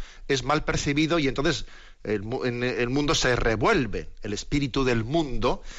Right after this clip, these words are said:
se revuelve contra el cristianismo porque siente en él como un agresor. Es curioso esto, ¿eh? Cuando damos la espalda a Dios,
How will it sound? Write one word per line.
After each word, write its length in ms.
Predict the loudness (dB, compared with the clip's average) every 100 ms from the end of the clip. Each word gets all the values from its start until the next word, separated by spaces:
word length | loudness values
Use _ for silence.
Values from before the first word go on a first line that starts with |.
| -6
se 180 | 0 2
revuelve 500 | 2 2 2 2 0
contra 300 | 0 0 0
el 80 | 0
cristianismo 520 | 0 2 2 2 2
porque 320 | 0 2 0 0 -6
siente 640 | -4 0 0 2 2 4 2
en 140 | 0
él 160 | 0 0
como 180 | 0 2
un 120 | 2
agresor. 680 | 2 2 2 0 -4 -8 -12 -20 -20 -20 -20 -20 -20 -20 -20 -18 -18 -18 -16 -14 -14 -16 -14
Es 80 | -4
curioso 400 | 0 2 0 -2
esto, 240 | -4 -2
¿eh? 120 | -2 -2
Cuando 320 | -2 0 0
damos 240 | 0 0 0
la 80 |
espalda 440 | 0 2 2 2 2
a 40 |
Dios, 340 | 2 0 -2